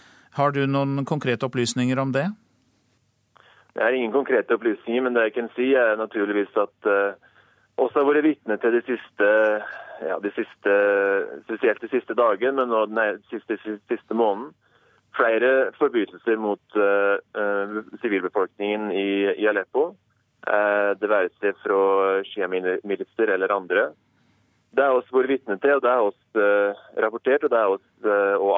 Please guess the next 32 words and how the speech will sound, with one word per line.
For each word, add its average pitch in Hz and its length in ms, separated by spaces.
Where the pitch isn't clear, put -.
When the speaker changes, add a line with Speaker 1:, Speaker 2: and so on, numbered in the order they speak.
Speaker 2:
andre, 92 340
eh, 95 380
sagt - 640
fra 107 280
til 104 140
partene 92 400
i 90 80
konflikten. 90 520
Så 120 100
her 104 140
er 107 80
det 123 100
klart 107 300
at 104 160
det 107 80
er 101 80
en - 100
sivilbefolkning 98 800
som, 101 320
eh, 92 460
som 120 140
har 123 180
lidd. 139 160
Det 117 80
er 117 100
folk 107 160
som 113 200
har 117 180
omkommet, 107 480
det 123 80
er 113 80
folk 98 160